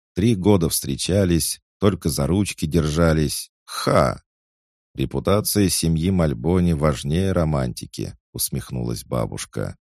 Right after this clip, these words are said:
«И потом, ваша мама все равно сдала все позиции и выложила даже больше, чем нужно было. Я некоторых фактов не хотела знать». Девчонки захихикали,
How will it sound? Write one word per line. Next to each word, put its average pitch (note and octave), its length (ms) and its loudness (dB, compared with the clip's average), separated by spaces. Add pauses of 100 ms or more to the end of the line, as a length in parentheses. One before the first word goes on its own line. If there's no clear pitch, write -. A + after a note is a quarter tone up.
(320)
«И E2+ 100 -2
потом, F#2 680 0
ваша F2+ 360 0
мама F#2+ 380 0
все - 260 -4
равно G2+ 380 0
сдала D2+ 460 0
все - 260 -4
позиции C#2 840 -4 (220)
и C#2+ 60 -4
выложила E2+ 640 0
даже C2 360 -4
больше, D#2+ 480 -2
чем D#2 260 -4
нужно D2+ 420 -4
было. G1+ 500 -6 (520)
Я F2+ 320 0
некоторых D#2 640 -2
фактов - 540 -4
не F2 100 0
хотела D2 540 -2
знать». A#1+ 580 -6 (580)
Девчонки - 600 -2
захихикали, C#2+ 1000 -6